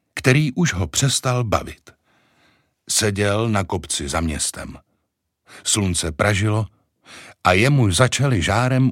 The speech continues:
ubývat síly. Najednou vedle něho vyrostl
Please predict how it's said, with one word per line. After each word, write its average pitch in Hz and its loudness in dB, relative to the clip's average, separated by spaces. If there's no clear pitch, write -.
ubývat 120 0
síly. 78 -8
Najednou 135 2
vedle 139 4
něho 98 2
vyrostl 107 2